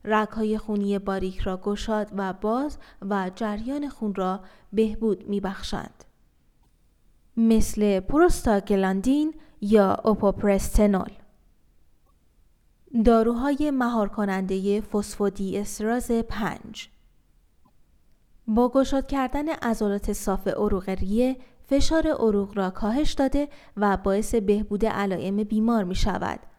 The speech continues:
عوارض جانبی می‌تواند شامل ناراحتی معده، سردرد، گرگرفتگی و مشکلات بینایی باشند، مثل سیلدنافیل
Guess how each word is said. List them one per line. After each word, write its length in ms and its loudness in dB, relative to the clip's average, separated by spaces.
عوارض 460 2
جانبی 520 0
می‌تواند 680 -2
شامل 460 -2
ناراحتی 640 -2
معده، 480 -2
سردرد، 760 0
گرگرفتگی 880 2
و 360 0
مشکلات 640 -4
بینایی 500 0
باشند، 600 -4
مثل 640 2
سیلدنافیل 1080 -2